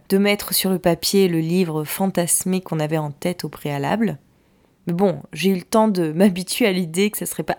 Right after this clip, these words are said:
exactement, euh, ce que j'avais en tête, hein, depuis le temps que je travaille dessus. Le fantasme de mon livre, euh,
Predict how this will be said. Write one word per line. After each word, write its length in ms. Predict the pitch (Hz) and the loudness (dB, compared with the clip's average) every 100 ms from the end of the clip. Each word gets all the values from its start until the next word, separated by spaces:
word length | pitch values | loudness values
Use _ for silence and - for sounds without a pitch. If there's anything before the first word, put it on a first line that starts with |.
| - | -2
exactement, 1040 | 196 185 180 220 220 - 185 185 196 185 | -2 -2 0 -2 -2 -4 0 2 0 0
euh, 60 | 156 | -2
ce 60 | |
que 120 | - | -2
j'avais 180 | 170 160 | 0 0
en 140 | 160 151 | -2 -2
tête, 320 | - 208 170 | -4 -4 -6
hein, 80 | 160 | -8
depuis 220 | 151 - | -10 -10
le 40 | |
temps 140 | - 170 | -8 -8
que 80 | |
je 60 | 151 | -8
travaille 260 | - 160 156 | -4 -4 -4
dessus. 500 | 151 - - 175 160 143 | -6 -6 -6 -6 -6 -4
Le 180 | 160 156 | 0 0
fantasme 560 | 156 156 180 180 185 | 0 -2 0 0 -2
de 140 | 160 160 | -2 -2
mon 180 | 156 | -2
livre, 340 | 156 180 180 156 | 0 0 -2 -2
euh, 360 | 156 151 143 | -4 -4 -6